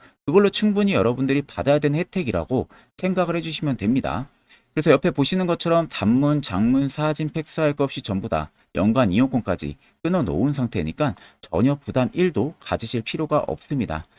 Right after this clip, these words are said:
자, 그래서 혹시라도 나도 남은 종잣돈으로 정말 좋은 결과 보고 싶다 하시는 분들이나, 혹은 내가 매번 매수만 하면 물리기 바쁘다 하시는 분들 같은 경우도요,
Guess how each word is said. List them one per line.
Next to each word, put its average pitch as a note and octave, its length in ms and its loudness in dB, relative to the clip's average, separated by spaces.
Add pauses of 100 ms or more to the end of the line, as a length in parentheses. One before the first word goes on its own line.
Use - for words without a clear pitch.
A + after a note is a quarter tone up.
(380)
자, C3+ 80 8
그래서 F3 180 6
혹시라도 B2 640 2
나도 F#2 300 2
남은 B2+ 380 4
종잣돈으로 A#2 840 0
정말 C#3+ 260 0
좋은 D3 300 0
결과 E2 440 -2 (100)
보고 C3+ 180 2
싶다 - 260 -2
하시는 C3+ 240 -2
분들이나, A2+ 640 0 (300)
혹은 F#3+ 220 4
내가 B2+ 240 4
매번 G2 460 2
매수만 D3+ 500 0
하면 D3 240 0
물리기 C3 400 0
바쁘다 F#2 560 -6 (300)
하시는 E3 320 -2
분들 A#2 220 2
같은 C3 260 0
경우도요, G#2+ 600 2